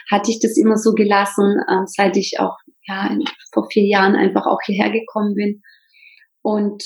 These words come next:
ähm, was ist in mir passiert? Ähm, in mir war einfach, ähm, so eine Angstwelle, dass ich gemerkt habe, irgendein Impuls war in mir, ich habe gemerkt, ich muss einfach nur atmen.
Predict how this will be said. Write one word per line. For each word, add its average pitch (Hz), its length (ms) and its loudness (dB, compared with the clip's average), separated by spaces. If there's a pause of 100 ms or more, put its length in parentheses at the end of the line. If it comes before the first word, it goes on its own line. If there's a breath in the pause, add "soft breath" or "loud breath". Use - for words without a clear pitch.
(120)
ähm, 202 500 -2 (360 soft breath)
was 220 180 0
ist 233 140 -4
in 240 140 6
mir 240 160 0
passiert? 233 720 2 (140)
Ähm, 214 400 -4 (520)
in 226 200 4
mir 247 240 4
war 220 420 2
einfach, 285 560 2 (220)
ähm, 233 160 0
so 226 220 -2
eine 262 200 2
Angstwelle, 226 680 -2
dass 226 200 -6
ich 220 180 -12
gemerkt 208 580 -2
habe, 196 360 -8 (160)
irgendein 285 460 4
Impuls 233 440 -4
war 214 80 -8
in 214 100 -6
mir, 208 100 -8
ich 202 140 -18
habe 208 160 -12
gemerkt, 202 400 -6
ich - 140 -18
muss 190 280 -10
einfach 190 280 -8
nur 247 180 0
atmen. 311 500 -6